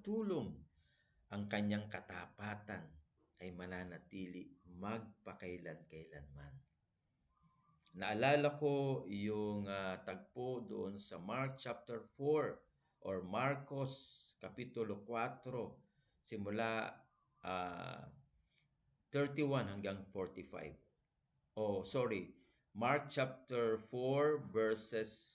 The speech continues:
thirty-five to forty-one, rather. Mark chapter four,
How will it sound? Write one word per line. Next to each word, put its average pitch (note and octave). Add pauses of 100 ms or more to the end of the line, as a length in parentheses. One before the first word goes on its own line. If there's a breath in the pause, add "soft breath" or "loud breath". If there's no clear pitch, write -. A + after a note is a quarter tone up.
(320)
thirty-five C3
to F2+
forty-one, F2 (640)
rather. D2+ (1800 soft breath)
Mark B2+
chapter G#2+
four, A#2+